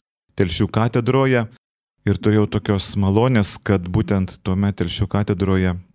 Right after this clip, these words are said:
zakristijonais dirbo Egidijus Gricius, dabartinis brolis Gediminas, kuris tuomet buvo tik zakristijonas. Ir jis tada subūrė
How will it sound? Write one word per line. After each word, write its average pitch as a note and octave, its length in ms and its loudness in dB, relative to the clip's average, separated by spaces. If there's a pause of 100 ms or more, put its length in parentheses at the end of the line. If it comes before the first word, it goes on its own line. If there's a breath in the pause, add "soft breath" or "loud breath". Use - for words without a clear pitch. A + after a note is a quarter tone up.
(220)
zakristijonais F#2+ 840 -2
dirbo F2 460 -2 (140)
Egidijus G#2 600 -2
Gricius, - 600 -4 (360)
dabartinis F2 680 -2 (220)
brolis F#2 480 -2
Gediminas, F#2+ 680 0
kuris G2 280 0
tuomet F2+ 320 -2
buvo F2 200 0
tik - 200 -14
zakristijonas. G#2+ 840 -2 (600)
Ir A2 100 2
jis A#2 140 0
tada A2+ 100 2
subūrė B2+ 560 0